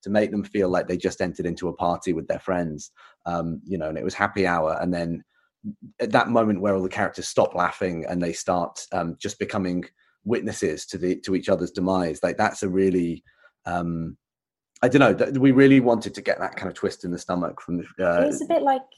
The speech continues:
Speaker 2: The
Speaker 1: moment.
Speaker 2: Ring, you know, like at the end of The Ring, where it's like you feel like you've been infected by the film a
Speaker 1: Mm.
Speaker 2: little bit, like you're part of it.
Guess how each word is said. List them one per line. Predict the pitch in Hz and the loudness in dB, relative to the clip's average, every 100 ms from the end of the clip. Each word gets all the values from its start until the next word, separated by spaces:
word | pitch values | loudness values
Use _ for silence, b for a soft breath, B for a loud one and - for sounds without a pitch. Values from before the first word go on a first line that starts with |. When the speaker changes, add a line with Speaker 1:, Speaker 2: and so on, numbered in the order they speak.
| - | -18
Speaker 2:
The | 208 220 | -4 2
Speaker 1:
moment. | 208 | 6
Speaker 2:
Ring, | 277 240 180 | 6 4 0
you | 185 | 0
know, | 185 196 214 | 2 2 0
like | 214 | -2
at | - | -4
the | |
end | 196 | -4
of | 196 | -2
The | 202 | 0
Ring, | 214 | 0
where | 208 180 | 0 0
it's | 170 165 | 0 0
like | 226 - - | -2 -2 -4
you | 190 | -8
feel | 170 - 196 185 | -6 4 6 8
like | 175 185 | 4 2
you've | 170 | -6
been | - 170 | -6 -4
infected | 170 170 - - - | -4 0 0 0 -6
by | - 151 | -2 -2
the | - | -2
film | - 147 87 85 - - _ 120 | 0 0 0 -6 -16 -20 _ 0
a | |
Speaker 1:
Mm. | 127 110 | 4 4
Speaker 2:
little | 90 | 2
bit, | - - | -2 0
like | 143 175 | 2 2
you're | 180 | 0
part | - 185 196 - | 4 6 6 2
of | 247 | 4
it. | 294 359 | 4 4